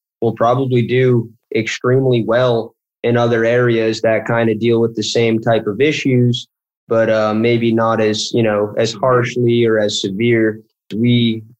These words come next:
overcome with where we're at. I think that's kind of like a goal of ours, all of ours, is to, you know, have a collective project that we can use our areas of our farms, Hunter's farm, our farm, and,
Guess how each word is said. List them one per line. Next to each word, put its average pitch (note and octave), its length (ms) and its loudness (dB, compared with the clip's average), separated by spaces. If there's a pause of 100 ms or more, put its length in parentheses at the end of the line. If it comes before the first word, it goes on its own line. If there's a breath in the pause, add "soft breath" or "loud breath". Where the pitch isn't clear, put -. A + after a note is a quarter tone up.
(120)
overcome A2+ 680 0
with G#2+ 160 -2
where G#2+ 220 0
we're A#2 180 0
at. G2 320 -2 (480)
I A2+ 140 0
think A#2 260 -2
that's A2 280 -2
kind C3 260 0
of A2 140 0
like A2+ 260 0
a G2+ 60 0
goal G#2 420 0
of G2+ 80 -4
ours, G2+ 560 -4
all B2+ 300 0
of G#2+ 100 -4
ours, G#2 380 -2
is G#2+ 260 -6
to, A2+ 60 -4
you G#2+ 340 -2
know, G#2 180 0
have A2 240 -2
a A2 80 -4
collective A2+ 640 -2 (100)
project A#2 640 0
that G#2 180 0
we A#2 220 -2
can G#2+ 380 -4 (440)
use B2 480 0
our A#2+ 200 0
areas A#2+ 640 0
of G#2 120 -2
our A#2 260 0
farms, G#2+ 440 0
Hunter's A2 420 -2
farm, A2 360 0
our G#2 200 -2
farm, A2 440 -2
and, G2+ 180 -8